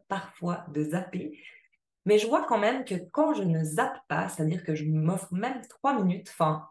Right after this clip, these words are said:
vraiment le petit moment, euh, relaxation, je me mets en tailleur sur mon canapé, je fais mon brossage, je me masse. Euh, des fois, je mets des, juste une huile essentielle au bout de mes doigts, juste pour avoir l'odeur.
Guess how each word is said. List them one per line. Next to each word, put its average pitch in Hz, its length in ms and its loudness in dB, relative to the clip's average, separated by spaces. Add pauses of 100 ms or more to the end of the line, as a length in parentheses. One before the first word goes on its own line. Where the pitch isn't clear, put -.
(120)
vraiment 185 260 -4
le 202 160 0
petit - 260 -6
moment, 208 440 2
euh, 160 140 2 (1400)
relaxation, 220 580 2
je 240 60 -6
me 202 80 -2
mets 175 100 2
en 165 120 -2
tailleur 220 420 2
sur 202 180 -8
mon 190 140 -4
canapé, 185 840 -2
je 151 140 -8
fais 202 160 2
mon 202 160 2
brossage, 180 800 2
je 160 160 -4
me 202 140 2
masse. 185 600 -2 (460)
Euh, 170 80 -2
des 185 100 -2
fois, 202 160 -2
je 185 140 -2
mets 170 80 4
des, 160 480 0
juste 180 260 -10
une 196 100 -4
huile 190 120 0
essentielle 185 480 -2
au 170 60 2
bout 156 120 0
de 160 80 0
mes 160 160 0
doigts, 170 380 -2
juste - 240 -10
pour 165 180 -8
avoir 165 240 0
l'odeur. 175 800 0